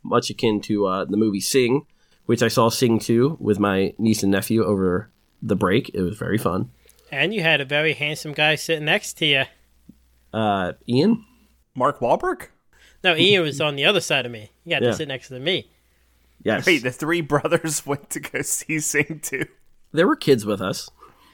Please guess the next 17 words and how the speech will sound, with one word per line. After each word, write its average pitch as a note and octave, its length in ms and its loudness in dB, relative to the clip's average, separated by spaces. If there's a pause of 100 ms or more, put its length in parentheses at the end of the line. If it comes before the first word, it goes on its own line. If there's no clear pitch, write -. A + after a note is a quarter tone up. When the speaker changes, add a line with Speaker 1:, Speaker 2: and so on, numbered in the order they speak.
(220)
Speaker 2:
Yeah. F#3+ 260 0 (920)
Speaker 3:
I D3 60 -16
can't D#3+ 280 -6
think C#3+ 140 -6
of B2+ 160 -2
a A2+ 400 -2 (500)
easier F3 380 0
title B2+ 480 0
for A#2+ 180 -6
somebody A#2+ 340 -4
to A#2 80 -8
come A2 160 -6
up G2+ 160 -6
with G2+ 140 -14
for G2+ 220 -12
a - 20 -8
mo-, A2+ 60 -8